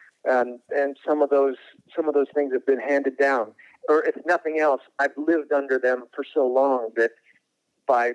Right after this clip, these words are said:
virtue of, uh, you know, just osmosis, they've, you know, found their way into the cracks and crevices. So, you know, I,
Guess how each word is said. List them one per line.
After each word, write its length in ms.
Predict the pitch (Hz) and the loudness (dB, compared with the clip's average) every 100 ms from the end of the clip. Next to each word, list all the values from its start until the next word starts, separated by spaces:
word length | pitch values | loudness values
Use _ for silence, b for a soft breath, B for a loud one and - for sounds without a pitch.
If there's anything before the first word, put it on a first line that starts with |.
| - 151 | -6 -2
virtue 380 | 151 - 135 127 | -2 -2 -4 -4
of, 80 | - _ _ - | -4 _ _ -8
uh, 60 | - - | -8 -2
you 80 | 139 | 0
know, 220 | 113 98 _ _ | 0 0 _ _
just 140 | 143 - 107 | -4 -2 0
osmosis, 640 | 127 - 143 147 - 107 - _ B B _ _ _ - | 0 2 2 0 -2 -6 -8 _ B B _ _ _ 0
they've, 240 | 117 120 _ _ _ _ _ _ _ | 0 0 _ _ _ _ _ _ _
you 80 | 160 | -4
know, 140 | 135 143 151 | -2 0 0
found 240 | 135 127 | 0 2
their 100 | 123 | 2
way 400 | 127 127 120 120 | 4 2 2 -2
into 340 | 123 123 120 113 | -6 -4 -4 -2
the 100 | 120 - | -4 -4
cracks 320 | - 123 - | 0 0 -2
and 100 | 123 | -4
crevices. 500 | - 139 120 - 110 - b b - | 0 0 -2 -6 -6 -6 b b -2
So, 240 | 175 165 - | 2 2 0
you 80 | 185 | 0
know, 100 | 156 | 2
I, 140 | 151 | 2